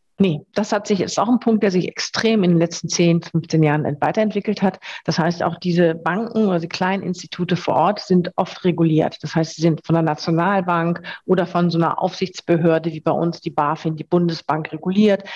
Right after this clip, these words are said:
Die müssen bestimmte Eigenkapitalvoraussetzungen haben. Die dürfen keine Wucherzinsen nehmen. Die müssen ein ordentliches Risikomanagement haben. Also man kann sich schon darauf verlassen, dass sie reguliert sind und auch noch reguliert sind von einem Wirtschaftsprüfer.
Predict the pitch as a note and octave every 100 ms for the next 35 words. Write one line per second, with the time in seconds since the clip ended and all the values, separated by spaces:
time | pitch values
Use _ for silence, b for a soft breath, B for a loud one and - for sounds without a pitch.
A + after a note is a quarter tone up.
0 | B - F#3 F3+ E3+ D#3+ E3+ E3 - F3+
1 | G3 G3 F#3 F3 D#3+ D#3 E3 D3 D3+ D3
2 | D3+ - D#3 D#3 D#3 D#3 - B B E3+
3 | G#3 G#3 G3 F3+ F3 D#3 G3+ F3+ E3+ F3+
4 | E3+ D#3 D#3+ D#3+ D#3+ D#3+ D#3 D#3+ E3 -
5 | E3+ E3+ C#3+ E3+ E3+ F#3 - F3 G3 G3
6 | F3 E3 E3 - D#3 D#3 D#3 D3 D3+ D3+
7 | B B B E3+ F3 E3+ E3+ F#3+ A3 G#3+
8 | - G3 F#3+ F3 E3+ E3 E3+ E3 E3+ D#3+
9 | D#3 - D#3+ E3 D#3+ D#3 G#3+ A3 G#3+ -
10 | F3+ G#3+ G#3 G#3+ G#3+ G3+ G3 G#3 G3+ G3
11 | F3+ G3 G3 F#3+ D3 - - E3+ D#3 -